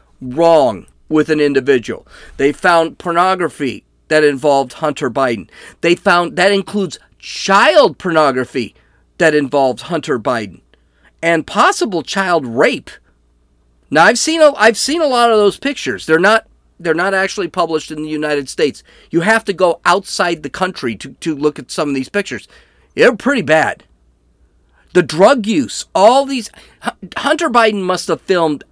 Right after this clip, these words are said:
absolutely everything of his life, because there were hundreds of hours of porn, porn, of him having sex, of him using drugs.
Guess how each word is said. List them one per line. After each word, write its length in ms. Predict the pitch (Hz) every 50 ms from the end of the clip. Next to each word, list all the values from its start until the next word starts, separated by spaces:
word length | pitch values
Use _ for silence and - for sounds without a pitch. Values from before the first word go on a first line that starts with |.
| _ _ -
absolutely 1000 | 190 208 220 233 226 - - - - 226 214 202 190 170 127 165 175 170 - _ -
everything 680 | 170 175 156 143 151 135 120 - 143 127 104 101 98 _ _ _ _ _ _ _ _ _ _ -
of 120 | 147 139
his 180 | 165 151 123 147
life, 340 | 135 113 98 87 - - - _ _ _ _ _ _ _ _ _ _ _ _ _ _ -
because 340 | - 214 175 233 220 185 -
there 200 | - 220 208 208
were 260 | 208 196 185 - - _ _ -
hundreds 640 | - - - - 247 262 277 233 247 254 226 175 196
of 100 | 190 175
hours 540 | 196 185 185 180 175 139 117 92 - - -
of 140 | - 151 135
porn, 280 | - - 151 131 131 - _ _ _
porn, 520 | - - 202 190 196 190 190 190 196 196 196 _ _ _ _ _ _
of 140 | - 135 131
him 160 | 165 196 180
having 340 | 170 180 165 147 135 127 120
sex, 460 | - - - 196 185 180 175 - -
of 120 | - - -
him 200 | 165 156 147 143
using 380 | 147 139 127 113 131 117 107
drugs. 760 | 104 123 135 165 170 175 170 170 175 175 165 - - - -